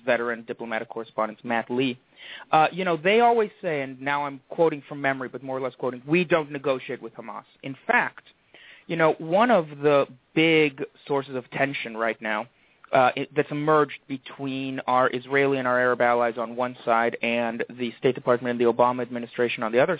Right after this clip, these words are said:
side has been this idea that Kerry, some have said recklessly, most,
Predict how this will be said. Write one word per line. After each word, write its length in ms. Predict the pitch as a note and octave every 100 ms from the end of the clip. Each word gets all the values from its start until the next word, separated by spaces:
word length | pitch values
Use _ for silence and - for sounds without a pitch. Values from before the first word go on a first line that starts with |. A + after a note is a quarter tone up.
| -
side 280 | A2 G#2+ - - - - -
has 320 | - F#3 D#3 C#3 C3
been 340 | E3+ E3+ D#3+ - D3+
this 140 | D3+ D#3+
idea 580 | D3 C#3 F#3+ G#3+ C#3+ - C3+
that 320 | C#3 C3+ C3+ - - -
Kerry, 560 | E3 E3 D#3 D3+ C#3 - _ _ _ _ _ _ _ _ _ -
some 160 | C3 B2
have 160 | B2+ B2 -
said 100 | A#2+
recklessly, 560 | B2+ C3 C3+ - C3 A#2+
most, 300 | A#2+ B2+